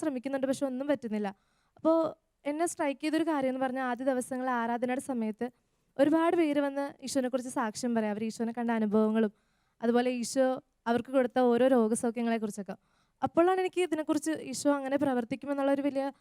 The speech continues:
ഒരു ചെറിയ വിശ്വാസം കിട്ടി. ഞാനപ്പോൾ അങ്ങനെ, ആ, വലിയ ദാഹത്തോടെ ആരാധനയുടെ സമയത്ത് പ്രാർത്ഥിച്ചു, "ഈശോയെ, എനിക്ക് നിന്നെ വിശ്വസിക്കാനായിട്ട് ഒന്നും എൻ്റെ മനസ്സിലേക്ക് വരുന്നില്ല. എനിക്ക് നിന്നോടൊരു അടുപ്പം വ്യക്തിപരമായിട്ട് ഇതുവരെ ഉണ്ടായിട്ടില്ല." അപ്പോൾ എനിക്ക് അതിനൊരു വിശ്വാസം എന്ന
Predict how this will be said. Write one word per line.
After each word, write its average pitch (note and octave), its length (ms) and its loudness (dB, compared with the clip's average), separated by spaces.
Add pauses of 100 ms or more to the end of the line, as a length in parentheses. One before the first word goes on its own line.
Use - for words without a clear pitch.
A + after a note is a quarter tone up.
(220)
ഒരു D4+ 100 4 (100)
ചെറിയ D4+ 180 0 (100)
വിശ്വാസം B3 440 -2
കിട്ടി. G3 180 -12 (480)
ഞാനപ്പോൾ C#4 340 2
അങ്ങനെ, C#4+ 220 -2 (500)
ആ, C4 40 2 (180)
വലിയ C4+ 260 4
ദാഹത്തോടെ C#4+ 440 4 (120)
ആരാധനയുടെ C4 460 -2
സമയത്ത് B3 400 0 (340)
പ്രാർത്ഥിച്ചു, A#3 460 -4 (460)
"ഈശോയെ, C4 320 0
എനിക്ക് C4 240 -4
നിന്നെ C#4 220 0
വിശ്വസിക്കാനായിട്ട് C#4 840 -2
ഒന്നും C4 260 -4 (280)
എൻ്റെ B3+ 200 -2
മനസ്സിലേക്ക് B3+ 480 -2
വരുന്നില്ല. A#3+ 320 0 (420)
എനിക്ക് B3 200 -4
നിന്നോടൊരു C#4+ 320 2
അടുപ്പം C#4 320 0
വ്യക്തിപരമായിട്ട് C#4+ 540 2
ഇതുവരെ C4+ 280 2
ഉണ്ടായിട്ടില്ല." B3+ 460 -4 (500)
അപ്പോൾ E4 180 2
എനിക്ക് D#4+ 220 -2
അതിനൊരു D#4+ 300 2 (120)
വിശ്വാസം D4 420 2
എന്ന E4 100 -2